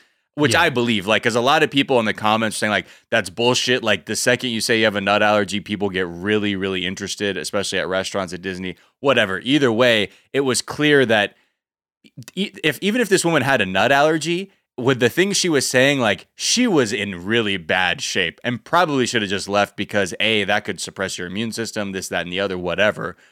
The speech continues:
Speaker 1: But it became this whole thing where then these women came back and were like, "There's just haters on the internet. They edited it so it, like, didn't actually tell the full story. It was a nut allergy." But when you watch the whole thing,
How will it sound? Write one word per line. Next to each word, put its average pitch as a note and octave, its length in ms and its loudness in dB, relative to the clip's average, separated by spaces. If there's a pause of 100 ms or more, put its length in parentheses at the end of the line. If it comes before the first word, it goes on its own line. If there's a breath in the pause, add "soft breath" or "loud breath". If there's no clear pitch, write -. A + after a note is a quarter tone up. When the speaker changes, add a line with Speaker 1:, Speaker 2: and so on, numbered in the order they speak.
(180 soft breath)
Speaker 1:
But A2 220 2 (280 soft breath)
it B2 140 -2
became B2 380 -2
this A2 160 -2
whole C3 200 2
thing C3 240 0
where A2+ 120 2
then A#2 180 2
these A2 180 -2
women A2 340 -2
came G2+ 280 -4
back A2 320 0
and G#2 140 -4
were G2 80 -4
like, F#2 200 -4 (360 loud breath)
"There's C3+ 240 2
just G#2 180 -2
haters A#2 500 0
on G#2+ 180 2
the G2 100 -2
internet. A#2 460 0
They G2 180 0
edited A#2 480 -2
it A#2 260 -2
so G2+ 240 -4
it, G2 100 -2
like, F2+ 300 -4
didn't A2 300 -2
actually G#2 380 -2
tell G2+ 280 -2
the F#2+ 100 -4
full G2+ 280 -6
story. G2+ 560 -2
It G2 40 -2
was F#2 200 -6
a F2 80 -6
nut G2 340 0
allergy." G#2+ 540 0
But F#2+ 140 -2
when G2 120 -4
you F2+ 120 -8
watch G#2 320 0
the G2 100 -6
whole G2+ 220 -4
thing, G2+ 400 -6